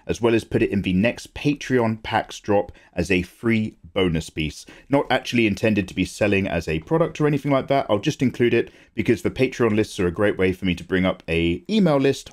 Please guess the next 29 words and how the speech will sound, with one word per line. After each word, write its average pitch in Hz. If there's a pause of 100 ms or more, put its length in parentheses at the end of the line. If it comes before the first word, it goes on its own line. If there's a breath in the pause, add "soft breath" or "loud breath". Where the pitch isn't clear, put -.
(140)
of 202
my 117
friends 92 (240 loud breath)
to 110
share 123
with 90
privately. 69 (240)
Links 175
below. 220 (160)
So 117
this 180
is 151
the 131
copy 131
that 104
we're 85
going 95
to -
be 90
reading 139
from. 139
I 95
grabbed 147
a 104
first -
free 156
book 123
set -
from 90